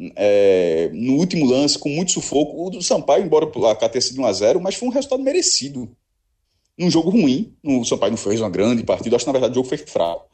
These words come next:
Mas o Sampaio f-, foi um jogo, foi um time que conseguiu controlar o jogo em determinado momento, coisa que o Santa não,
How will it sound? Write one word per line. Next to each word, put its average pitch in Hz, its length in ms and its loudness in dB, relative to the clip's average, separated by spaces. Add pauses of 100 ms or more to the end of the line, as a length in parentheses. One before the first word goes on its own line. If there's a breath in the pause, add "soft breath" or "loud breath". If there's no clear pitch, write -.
(400 soft breath)
Mas 123 460 0
o - 40 -10
Sampaio 131 380 0
f-, - 280 -12 (280)
foi - 140 -2
um 151 80 -2
jogo, 147 280 -4
foi 156 180 -6
um 143 40 -2
time 151 160 -6
que 156 100 -12
conseguiu 160 360 -6
controlar 233 540 2
o 196 80 4
jogo 151 180 0
em 190 40 -8
determinado 170 460 0
momento, 208 240 -2
coisa 240 160 -2
que - 60 -6
o 240 60 -4
Santa 202 200 2
não, 226 120 0